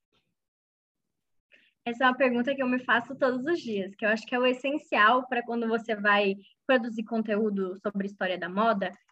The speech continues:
é você ter esse mínimo desse conhecimento, sem demonizar nem romantizar um período, e você tentar entender, ah, pelo que é mesmo, né? Sem essas,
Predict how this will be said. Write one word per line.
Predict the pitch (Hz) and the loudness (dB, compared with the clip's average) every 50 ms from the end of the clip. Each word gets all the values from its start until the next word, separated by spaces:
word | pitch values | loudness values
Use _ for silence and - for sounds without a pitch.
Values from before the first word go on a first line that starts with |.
| _ _ | _ _
é | - 220 | -4 -4
você | 247 254 302 | -2 -4 -2
ter | 285 285 | -2 -2
esse | 285 285 320 | -2 0 -2
mínimo | 302 294 277 269 262 277 277 285 | 0 0 0 0 0 -2 -2 -2
desse | 262 247 247 - - | -2 -4 -4 -4 -10
conhecimento, | _ - 226 220 220 - 220 196 185 196 240 247 294 - | _ -6 -6 -6 -6 -6 -6 -4 -4 -4 -4 -6 -8 -8
sem | - 233 214 | -6 -4 -2
demonizar | 220 214 220 214 214 214 214 214 202 185 190 196 208 220 | -2 -2 -2 -2 -2 -4 -4 0 0 2 2 2 2 2
nem | 220 202 214 226 | 0 0 0 0
romantizar | 233 226 220 208 214 214 - - 202 190 185 196 | 0 0 -2 -2 -4 -6 -6 -2 -2 0 0 0
um | 196 | -4
período, | - 196 190 196 196 220 247 294 359 - - _ _ _ _ _ - | -4 -4 -4 -2 -4 -2 -4 -4 -6 -8 -10 _ _ _ _ _ -10
e | 269 269 | -6 -4
você | 285 311 311 - 320 285 | -4 -4 -2 0 -2 -2
tentar | 294 - 311 311 311 311 302 269 | -2 -2 -6 -6 -4 -2 -2 -2
entender, | 294 330 320 - 277 240 226 208 220 262 302 302 262 208 170 185 - _ _ _ _ _ _ _ _ _ _ _ _ _ _ _ _ _ _ - | -2 -2 -4 -2 -2 -2 0 0 2 4 4 4 4 2 -2 -4 -6 _ _ _ _ _ _ _ _ _ _ _ _ _ _ _ _ _ _ 2
ah, | 277 285 285 277 285 - | 4 4 4 2 2 0
pelo | 285 285 320 311 | 0 0 0 -4
que | - - 427 | -4 -4 0
é | 427 339 294 302 | 2 2 2 2
mesmo, | 285 269 233 214 196 202 202 202 | 2 0 0 0 -2 -2 0 0
né? | 202 196 208 | 2 2 0
Sem | 202 202 220 220 233 | -2 -4 -4 -4 -4
essas, | 247 240 285 277 262 233 220 | -4 0 2 2 2 2 0